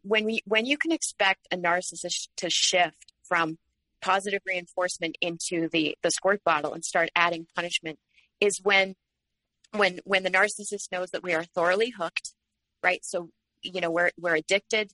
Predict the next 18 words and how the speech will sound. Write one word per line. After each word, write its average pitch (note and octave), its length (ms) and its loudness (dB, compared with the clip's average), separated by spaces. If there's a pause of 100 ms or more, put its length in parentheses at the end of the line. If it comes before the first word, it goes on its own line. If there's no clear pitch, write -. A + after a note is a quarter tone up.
We're F3+ 120 0
gonna E3 180 -2
keep - 320 -8
coming F#3+ 240 -2
back F#3+ 260 2
for F#3+ 120 -4
more, F3 400 0
even F#3 260 -6
if F#3 140 -6
it's - 120 -16
bad D#3+ 280 0 (100)
for C#3+ 180 0
us, - 240 -4
just - 200 -10
like E3+ 180 -2
you F3 60 -10
said. D#3+ 360 0 (540)
Um, F3 340 2